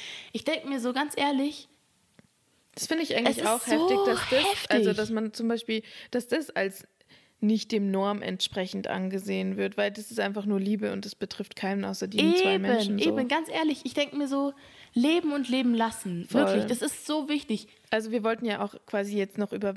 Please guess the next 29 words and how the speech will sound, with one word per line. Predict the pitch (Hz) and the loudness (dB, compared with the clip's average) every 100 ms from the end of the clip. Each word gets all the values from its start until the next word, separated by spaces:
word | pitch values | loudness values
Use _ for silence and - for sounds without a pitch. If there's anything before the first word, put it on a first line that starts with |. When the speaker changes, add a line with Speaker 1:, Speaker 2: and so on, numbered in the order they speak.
| - | -6
Speaker 2:
Werte | 202 202 208 208 | -2 0 0 -2
reden, | 202 220 226 | -2 0 0
aber | 214 | 2
Speaker 1:
Ja. | 233 320 392 | 4 4 4
Speaker 2:
da | 220 185 | 4 4
sind | 233 | 2
wir | 214 | 2
ja | 196 | 0
jetzt | 196 | -2
eigentlich | - 190 190 | -2 -2 -2
schon | 208 | -4
voll | - 226 226 247 220 | -2 0 0 0 0
reingerutscht. | 208 208 202 196 202 220 - - | 0 0 -2 0 -2 -2 -10 -6
Speaker 1:
Auf | 233 208 | -4 0
jeden | 226 214 | -2 -2
Fall. | 254 247 | -2 0
Speaker 2:
Und, | 220 214 208 208 - | 2 2 2 0 -2
ähm, | 208 202 202 202 208 | -2 0 0 0 -2
zwar, | - - 208 202 | -4 -2 0 0
da | 202 202 | 0 -2
haben | 208 | 0
wir | 208 196 | 0 0
eben | 196 196 | 0 -2
vorher | 190 208 208 208 | 0 0 0 0
in | - 190 190 190 | -2 -2 -2 -2
der | 202 202 - | -4 -2 -2
ersten | 220 - 226 | -4 -4 -4
Aufnahme | 214 226 220 214 220 | -4 -2 -2 0 -2
schon | 226 214 | -2 -2